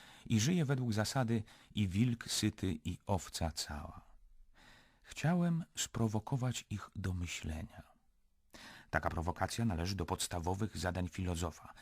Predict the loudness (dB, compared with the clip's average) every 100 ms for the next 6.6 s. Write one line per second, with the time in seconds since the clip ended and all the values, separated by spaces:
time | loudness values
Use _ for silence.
0 | -20 -8 -2 0 2 0 -2 -4 -8 -6
1 | -8 -4 -4 -4 -8 -6 -4 -2 -2 -2
2 | -6 -4 -4 -4 -8 -6 -4 0 0 2
3 | 0 -2 -6 -20 -10 -4 -2 0 -2 -8
4 | _ _ _ _ -6 -2 0 0 0 -2
5 | -2 -2 -4 -4 -2 -2 0 -4 -6 -8
6 | -6 -6 -6 -8 -10